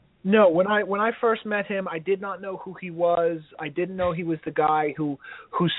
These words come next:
sole report of the Charles Lawler for Governor announcement tour was the fact that the tour bus had the license plates from Delaware. Um, <clears throat> that, that's it. That was the whole report, was that, "Oh, Charles Lawler's announced for governor. His bus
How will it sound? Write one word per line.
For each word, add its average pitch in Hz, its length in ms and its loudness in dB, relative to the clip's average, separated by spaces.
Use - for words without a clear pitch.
sole 220 280 10
report 190 640 4
of 151 240 -4
the 139 400 0
Charles 170 300 2
Lawler 160 480 2
for 156 120 -4
Governor 151 340 -2
announcement 160 600 -4
tour 143 380 4
was 156 220 6
the 147 140 -8
fact 165 340 6
that 143 140 -6
the - 140 -20
tour 175 220 6
bus 151 300 2
had 139 260 -2
the 135 60 0
license 143 380 0
plates 135 280 2
from 120 100 -12
Delaware. 143 540 6
Um, 131 420 2
<clears throat> - 180 -6
that, 226 480 6
that's 254 220 4
it. 220 160 4
That 190 100 0
was 196 100 0
the 190 80 0
whole 254 240 4
report, 156 460 0
was 165 160 -10
that, 175 240 -2
"Oh, 180 200 -2
Charles 214 300 -2
Lawler's 214 320 -2
announced 190 340 -4
for 165 100 -14
governor. 170 440 2
His 139 120 -14
bus 190 220 6